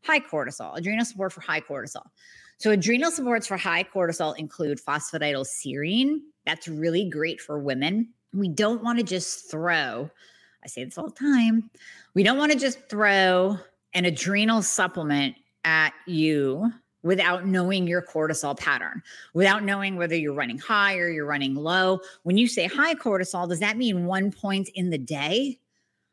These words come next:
Or does that mean every single point on your four-point salivary cortisol panel that you did? Because that's the only way to truly know your cortisol. You cannot just go by your morning cortisol number.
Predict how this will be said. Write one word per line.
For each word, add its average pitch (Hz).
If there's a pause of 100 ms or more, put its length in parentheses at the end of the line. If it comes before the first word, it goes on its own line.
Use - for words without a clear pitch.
(120)
Or 220
does 214
that 247
mean 208
every 240
single 208
point 233
on 240
your 220
four-point 202
salivary 170
cortisol 175
panel 233
that 160
you 160
did? 147 (420)
Because 165
that's 175
the 165 (120)
only 240
way 170
to 160
truly 233
know 180
your 151
cortisol. 143
You 147
cannot 151
just 185
go 196
by 185 (300)
your 185
morning 170
cortisol 165
number. 160